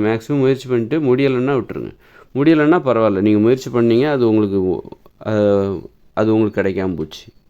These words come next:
அதனால காதல்ங்கிறது வந்து சாதாரண விஷயமே கிடையாது. அது வந்து பிணத்துக்கு உயிர் கொடுக்கும். உயிர் கொடுக்கிற ஒரு அதிசயம் அது. நான் சோம்பேறித்தனத்துக்கு ஒரு மருந்து எதுனா காதல் தான். அந்த காதல் என்பது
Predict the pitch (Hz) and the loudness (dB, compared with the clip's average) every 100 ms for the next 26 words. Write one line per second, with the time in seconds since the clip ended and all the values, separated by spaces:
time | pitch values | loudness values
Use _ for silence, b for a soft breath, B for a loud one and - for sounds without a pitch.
0 | _ b b b b b b b b - | _ b b b b b b b b -4
1 | 110 131 117 - 98 127 135 127 123 120 | 0 0 0 -2 -2 0 0 0 0 2
2 | 123 131 123 104 117 123 117 101 107 113 | 0 -2 -2 -2 0 0 -2 -2 -2 0
3 | 104 98 95 101 180 - b b b b | 0 0 0 -2 -4 -8 b b b b
4 | b 117 113 117 117 151 143 110 82 71 | b -2 2 2 2 2 2 2 2 -2
5 | - - 131 131 139 123 120 120 113 107 | -4 -2 0 0 -2 2 2 2 2 0
6 | - 135 180 _ _ _ - 113 127 123 | -2 -4 -4 _ _ _ -4 2 2 2
7 | 117 107 120 123 104 104 92 92 - 78 | 0 0 0 2 2 2 0 -2 -6 -6
8 | 78 62 - - - _ _ - - - | -4 -6 -12 -20 -20 _ _ -20 -20 -10
9 | 87 101 101 98 - 131 139 135 117 120 | -2 0 0 -2 0 0 2 0 0 -2
10 | 110 117 117 151 123 104 117 123 127 110 | 0 -2 -2 0 2 2 0 0 0 0
11 | 131 131 101 101 101 95 - _ _ _ | -2 -2 -4 -2 -4 -4 -8 _ _ _
12 | _ b b b b b b - 101 92 | _ b b b b b b -6 -2 0
13 | 90 87 78 67 - 104 110 120 120 110 | 0 -2 -4 -8 -4 0 0 0 0 2
14 | 107 107 | 0 0